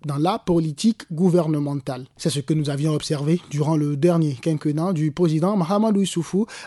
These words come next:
avec le programme Niger deux point zéro dirigé par, euh, l'Agence nationale pour la société de l'information.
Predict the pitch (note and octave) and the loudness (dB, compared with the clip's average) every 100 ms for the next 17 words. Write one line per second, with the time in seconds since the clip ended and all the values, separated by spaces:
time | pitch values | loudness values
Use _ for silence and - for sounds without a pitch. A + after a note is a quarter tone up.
0 | - F#3+ A#3 F3+ D#3+ D3+ D3+ D3+ F#3+ E3 | -2 2 4 4 2 2 -2 0 0 0
1 | D3 D#3 E3 C3+ D3 D#3 D#3 C#3 C3+ D#3+ | 0 0 -2 -4 -4 -4 -2 -2 -2 -2
2 | C#3 C3+ C3+ D3 D3 C3+ - C3+ C3+ C3+ | -2 -4 -4 -4 -4 -8 -8 -10 -8 -8
3 | C3+ C#3+ - C#3+ - D3 D3+ F3 - - | -6 -8 -8 -8 -6 -4 -2 -4 -6 -20
4 | - C#3+ D#3+ E3+ D3+ D#3+ C#3 D#3 D3 D3 | -8 -2 -2 -2 -6 -6 -4 -2 -2 0
5 | E3 F3+ F3 D#3+ D3 C3+ C#3 | 0 0 0 -4 -6 -8 -10